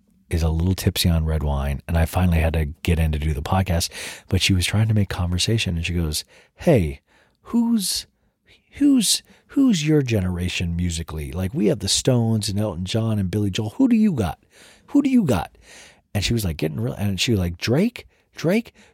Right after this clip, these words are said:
Drake hasn't been around for a minute." I swear to God, my mom goes, "Drake hasn't been around for a minute. Where's Drake been during covid?" And I was like, "Mom,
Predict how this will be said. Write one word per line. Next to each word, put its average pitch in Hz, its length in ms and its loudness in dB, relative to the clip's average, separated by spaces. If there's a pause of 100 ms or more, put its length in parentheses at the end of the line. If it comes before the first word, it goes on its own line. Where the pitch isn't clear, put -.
(100)
Drake 226 300 0
hasn't 120 300 2
been 139 120 4
around 139 300 0
for 127 180 0
a 104 60 0
minute." 156 520 -2
I 113 60 0
swear 185 220 0
to 185 60 2
God, 180 160 2
my 113 80 0
mom 123 200 0
goes, 104 160 -2
"Drake - 220 -4
hasn't 143 240 -4
been 135 100 -2
around 131 200 0
for 120 120 0
a 110 60 0
minute. 170 260 -2 (340)
Where's 185 340 4
Drake 208 320 0
been 117 160 0
during 101 240 0
covid?" 87 380 -4
And - 100 -6
I 113 40 2
was 117 140 2
like, 101 100 0
"Mom, 123 360 0